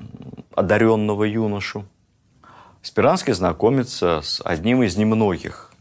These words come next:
личных друзей детства государя-императора Павла Петровича, князем Куракиным. Я рассказывал им о Куракине, о братьях Куракиных. Были очень лояльные по отношению к Павлу. Его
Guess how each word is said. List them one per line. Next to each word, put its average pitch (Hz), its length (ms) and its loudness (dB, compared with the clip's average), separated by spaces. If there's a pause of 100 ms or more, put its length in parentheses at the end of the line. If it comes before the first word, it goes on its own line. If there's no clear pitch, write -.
(140)
личных 90 600 -2
друзей 87 460 0
детства - 640 -4 (760)
государя-императора 80 920 0
Павла 76 320 0
Петровича, - 560 -2
князем 107 480 0
Куракиным. - 560 -4
Я 131 140 2
рассказывал 87 480 0
им 76 100 -6
о 78 40 -4
Куракине, 98 760 -2
о - 160 -8
братьях 110 540 0
Куракиных. - 720 -4
Были 85 360 0
очень 95 220 0
лояльные 85 520 2
по 82 120 -4
отношению 78 520 -4
к - 100 -20
Павлу. - 380 -4 (840)
Его 76 560 -2